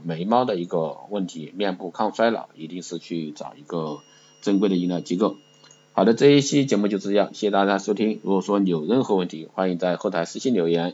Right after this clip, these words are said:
也可以加微知先锋老师的微信：二八二四七八六七幺三，二八二四七八六七幺三，备注电台听众，可以快速通过。更多内容关注新浪微博微知先锋，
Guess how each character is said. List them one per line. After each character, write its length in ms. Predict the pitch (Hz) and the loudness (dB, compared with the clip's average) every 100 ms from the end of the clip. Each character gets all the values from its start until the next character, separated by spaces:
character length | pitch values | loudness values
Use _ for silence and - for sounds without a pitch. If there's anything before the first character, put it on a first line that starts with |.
| - | -8
也 120 | 85 | -18
可 160 | 80 95 | -8 -4
以 80 | 95 | 0
加 180 | 110 107 | 2 2
微 120 | 117 | 2
知 120 | 131 | 0
先 200 | 131 131 | 0 0
锋 100 | 147 | 0
老 100 | 107 | 0
师 80 | - | 2
的 60 | 113 | 2
微 120 | 120 | 4
信： 240 | - 127 - | 2 -4 2
二 120 | 117 | 4
八 120 | 113 | 6
二 160 | 120 120 | 6 4
四 200 | 120 117 | 2 -2
七 140 | - | 0
八 120 | 107 107 | 0 2
六 120 | 107 | 2
七 100 | 107 | 0
幺 140 | 107 | -2
三， 240 | 104 117 110 - | 0 -4 -6 -6
二 160 | 92 | -2
八 120 | 90 | 0
二 100 | 95 | 0
四 260 | 92 104 92 - | 0 -4 -6 -8
七 160 | - | -4
八 140 | 85 85 | -2 0
六 100 | 85 | -2
七 140 | 90 | 0
幺 120 | 90 | 0
三， 240 | 87 107 - _ - - _ _ | 2 -2 -4 _ -20 -20 _ _
备 120 | 110 | 0
注 160 | 104 113 | 4 4
电 160 | 113 | 4
台 140 | 104 92 | 2 0
听 140 | 113 | -2
众， 240 | 113 127 - | 0 0 -2
可 140 | - | -6
以 80 | 78 | -6
快 200 | - 82 | -2 -2
速 140 | 80 | -2
通 200 | 82 87 | -6 -4
过。 240 | 87 110 - | 0 0 2
更 140 | - 165 | 2 6
多 100 | 175 | 8
内 120 | 160 | 8
容 220 | 110 92 | 6 4
关 180 | 92 107 | 0 0
注 100 | 107 | 0
新 160 | 98 113 | 0 2
浪 140 | 101 | 2
微 100 | 101 | 2
博 240 | 95 87 - | 2 -2 -2
微 120 | 98 | -4
知 160 | 104 | -4
先 200 | 98 101 | -6 -4
锋， 220 | 101 113 | -2 -2